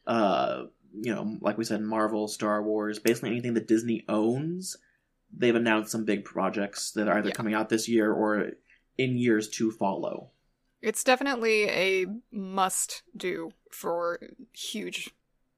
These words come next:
Speaker 2: Disney fans.
Speaker 1: I do wanna go one of these years, but this year definitely was, like, a year, like, if I did not go, then, you know,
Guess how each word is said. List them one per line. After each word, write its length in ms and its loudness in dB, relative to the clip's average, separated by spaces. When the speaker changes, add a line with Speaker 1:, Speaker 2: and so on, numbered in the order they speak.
Speaker 2:
Disney 260 -6
fans. 380 -10
Speaker 1:
I 140 6
do 140 2
wanna 120 4
go 140 2
one 120 0
of 80 0
these 160 -2
years, 240 -6
but 200 0
this 200 0
year 140 0
definitely 400 0
was, 240 2
like, 160 0
a 40 -8
year, 200 0
like, 200 -2
if 80 -2
I 120 6
did 200 2
not 240 0
go, 300 2
then, 400 -4
you 100 -2
know, 240 -4